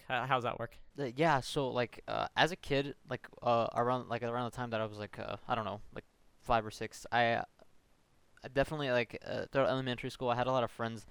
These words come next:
Speaker 2: that just pointed out to me, they were like, it would just be like, "Hey, you're really good at drawing." Or it would be, like, my family or, uh, adults that I would see at school or whatever, and I never really paid much attention to it. I was a kid who would, like, just doodle. Uh,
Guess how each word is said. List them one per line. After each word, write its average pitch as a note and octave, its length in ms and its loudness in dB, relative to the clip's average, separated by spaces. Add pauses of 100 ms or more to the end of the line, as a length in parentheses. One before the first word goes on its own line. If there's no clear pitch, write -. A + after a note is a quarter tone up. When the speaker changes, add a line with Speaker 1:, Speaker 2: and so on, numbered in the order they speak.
(300)
Speaker 2:
that B2 100 4
just A2+ 160 -8
pointed A#2+ 240 0
out A2+ 140 0
to A#2+ 100 -12
me, G#2+ 140 -8
they A2+ 100 -8
were G#2+ 80 -6
like, G2+ 200 -8 (120)
it B2 100 -8
would A2+ 140 -6
just A#2+ 180 -4
be A2+ 80 -4
like, G#2 200 -2
"Hey, A#2 160 0
you're A2 220 -4 (180)
really A#2+ 200 0
good A2+ 140 0
at G#2+ 120 0
drawing." G#2 340 -2
Or G#2 60 -4
it - 20 -4
would G2+ 100 -4
be, G#2 120 -4
like, G2+ 140 -4
my G2+ 120 -8
family G#2+ 400 -6 (320)
or, G#2 260 -4 (500)
uh, B2 200 2
adults A2 400 -4
that A2 160 -2
I G#2+ 100 2
would G#2+ 140 -6
see A2+ 140 -6
at G2+ 100 -6
school G#2+ 180 -10
or G#2+ 140 -4
whatever, G#2 300 -4 (260)
and A#2+ 100 0
I A#2+ 40 2
never D3 220 2
really D#3 160 2
paid C3 200 -2
much B2+ 180 -4
attention A2+ 320 -10
to C3 160 -6
it. - 100 -6
I A#2+ 120 4
was C3 160 0
a C#3+ 40 -8
kid C#3 240 -2
who B2 140 -4
would, A#2+ 160 -6
like, G#2+ 180 -2
just A2 260 -8
doodle. A2+ 440 -2 (160)
Uh, - 220 -4